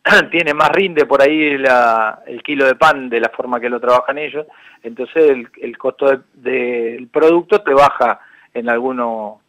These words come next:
en algunos puntos y eso lo, lo, a ver, vos lo podés transferir a la gente o quedártelo como ganancia. Eh, acá el, se decidió transferírselo a la gente, así que por eso tenés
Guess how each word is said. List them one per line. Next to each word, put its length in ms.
en 160
algunos 360
puntos 420
y 60
eso 360
lo, 100
lo, 320
a 60
ver, 200
vos 160
lo 100
podés 220
transferir 500
a 40
la 180
gente 440
o 280
quedártelo 480
como 180
ganancia. 480
Eh, 220
acá 240
el, 200
se 80
decidió 420
transferírselo 560
a 60
la 80
gente, 260
así 220
que 400
por 140
eso 180
tenés 240